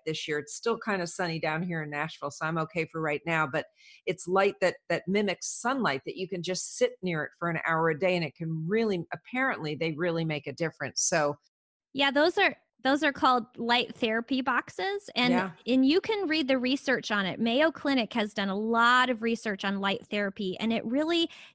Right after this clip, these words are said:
Speaker 2: does change the chemicals in your brain
Speaker 1: Yeah.
Speaker 2: when you can have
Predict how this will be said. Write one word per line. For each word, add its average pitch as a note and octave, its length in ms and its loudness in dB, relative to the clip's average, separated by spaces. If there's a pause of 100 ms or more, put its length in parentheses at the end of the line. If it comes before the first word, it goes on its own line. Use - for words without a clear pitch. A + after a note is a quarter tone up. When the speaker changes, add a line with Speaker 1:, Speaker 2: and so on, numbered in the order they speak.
(120)
Speaker 2:
does B3+ 520 4
change B3+ 640 0
the A3+ 120 2 (100)
chemicals D4 1300 4 (100)
in B3+ 180 4
your A#3+ 240 4
brain G#3+ 500 0
Speaker 1:
Yeah. D#3+ 180 -4 (260)
Speaker 2:
when A#3 320 2
you A3+ 320 0
can A#3+ 240 0
have F#3+ 360 2